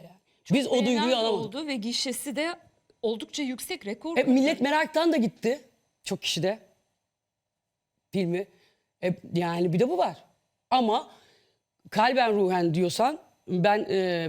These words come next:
Speaker 1: ben göremedim orada Bergen karakterini. Ben beğenmedim. Çok acele ve çok hızlıca yapılmış bir iş yani bu. Yani çok öylesine olsun olsun bitsin. Bir tane adam var,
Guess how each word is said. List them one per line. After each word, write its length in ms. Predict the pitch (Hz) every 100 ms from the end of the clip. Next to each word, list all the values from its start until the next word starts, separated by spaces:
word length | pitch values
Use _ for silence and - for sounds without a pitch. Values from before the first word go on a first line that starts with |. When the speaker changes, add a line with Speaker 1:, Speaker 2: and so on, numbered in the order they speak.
| 151
Speaker 1:
ben 160 | 196 190
göremedim 460 | 170 196 190 151
orada 220 | 156 156 156
Bergen 300 | 151 147 139
karakterini. 560 | 170 131 - 143 131 _ _ _ _ _ -
Ben 200 | 190 196
beğenmedim. 420 | 208 233 190 151 - - -
Çok 200 | 233 -
acele 300 | 226 214 196
ve 80 | 202
çok 220 | 285 -
hızlıca 300 | 226 185 190
yapılmış 400 | 175 175 147 -
bir 40 |
iş 160 | 131 -
yani 260 | 147 139 147
bu. 40 | 127 _ _ _ -
Yani 260 | 226 254
çok 240 | - 302 285
öylesine 360 | 294 269 208 294
olsun 300 | 285 - 285
olsun 340 | 269 - 247
bitsin. 360 | 247 - 320 330 - -
Bir 100 | -
tane 220 | 294 269 254
adam 340 | 240 240 226
var, 160 | 262